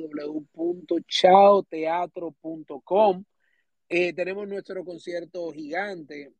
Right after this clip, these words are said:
gigante acústico, donde llevaremos, pues, todas esas canciones que la gente ya conoce y también las nuevas del álbum. Las llevaremos en un formato, eh,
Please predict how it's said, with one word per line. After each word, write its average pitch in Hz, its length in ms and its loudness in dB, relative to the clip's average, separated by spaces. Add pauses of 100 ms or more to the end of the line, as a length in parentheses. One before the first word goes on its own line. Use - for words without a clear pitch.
gigante 165 580 -12
acústico, 151 960 -12
donde 143 300 -12
llevaremos, 143 500 -4
pues, 139 400 -8 (400)
todas 180 240 2
esas 180 180 -10
canciones 170 540 -14
que 147 680 -12
la 135 200 -8
gente 147 680 -8 (120)
ya 160 140 -2
conoce 165 640 -8
y 147 260 -12
también 143 360 -12
las 151 140 -4
nuevas 156 340 -6
del 151 140 -2
álbum. 170 400 0 (360)
Las 143 100 -8
llevaremos 156 520 -4
en 175 80 -6
un 175 140 -8
formato, 160 800 -8 (340)
eh, 151 540 -6